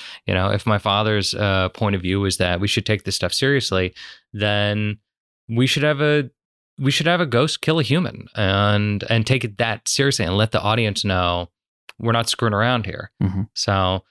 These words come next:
Speaker 1: Gil Ken and I, who wrote this movie together, that was, you know, if you think about the, the, the benchmark moments that you lay out when you're writing a screenplay,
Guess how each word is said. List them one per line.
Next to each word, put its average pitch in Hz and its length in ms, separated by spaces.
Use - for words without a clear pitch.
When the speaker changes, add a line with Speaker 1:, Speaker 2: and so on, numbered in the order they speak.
Speaker 1:
Gil 151 180
Ken 147 200
and 123 160
I, 110 240
who 110 220
wrote 117 180
this - 160
movie 110 160
together, 101 480
that 113 260
was, 110 200
you 117 80
know, 98 100
if 104 120
you 120 60
think 151 240
about 110 320
the, 98 320
the, 120 320
the 113 120
benchmark 151 480
moments 120 360
that - 100
you 127 120
lay 113 280
out 101 180
when 104 140
you're 98 100
writing 95 240
a 90 60
screenplay, 90 760